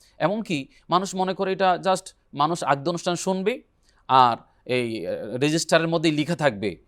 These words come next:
এতটুকুই সীমাবদ্ধ। এমনটা নবীজি বলেছেন, যারা এই নিয়তে দিতে হয় না, দেওয়া লাগবে না, এই নিয়তে যারা এই বিয়ে করবে, হাসরের ময়দানে আল্লাহ সুবহানাহু ওয়া তাআলা তাদেরকে, যারা জেনাকারী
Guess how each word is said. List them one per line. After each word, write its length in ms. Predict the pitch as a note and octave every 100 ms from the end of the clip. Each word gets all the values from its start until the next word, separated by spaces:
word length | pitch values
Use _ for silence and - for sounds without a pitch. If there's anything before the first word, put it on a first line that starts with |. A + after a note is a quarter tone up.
| _ _
এতটুকুই 640 | D#3 D#3+ G3+ G3 G#3 C3+ C3+
সীমাবদ্ধ। 520 | D3+ C#3+ A#2+ G2+ F#2+ -
এমনটা 320 | C#3 F#3+ F#3+
নবীজি 280 | D#3 D#3 D#3+
বলেছেন, 440 | D#3+ D3 - F3+ F#3+ _ _
যারা 240 | G#2 B2+ C#3+
এই 260 | D3 F3
নিয়তে 380 | A3+ A#3 G#3 E3
দিতে 300 | C3+ E3 G#3
হয় 220 | F3 G3+
না, 260 | G3+ C3 E2 _ _ _ -
দেওয়া 240 | B2 D#3+
লাগবে 360 | E3 E3 D#3 G#3
না, 140 | C3 - _ _ _ -
এই 180 | C3+ E3
নিয়তে 320 | D#3+ C#3 C3+
যারা 440 | A#2 A#2 G#2 - _ _
এই 160 | - G#2+
বিয়ে 220 | G2+ F#3+
করবে, 400 | F3+ E3+ C3 A2+ - _ -
হাসরের 400 | B2+ C#3 C3+ B2
ময়দানে 540 | A#2+ A2 C3 B2+ F2+ _ _ -
আল্লাহ 200 | A#2 C3
সুবহানাহু 480 | B2 A#2+ C#3 C3+ A#2+
ওয়া 80 | A2+
তাআলা 260 | C#3 B2+
তাদেরকে, 520 | A#2+ A#2 A#2+ B2+ A2+ - _ -
যারা 220 | A#2 C3+
জেনাকারী 640 | A#2 B2+ F3 G#3 F#3 A#2+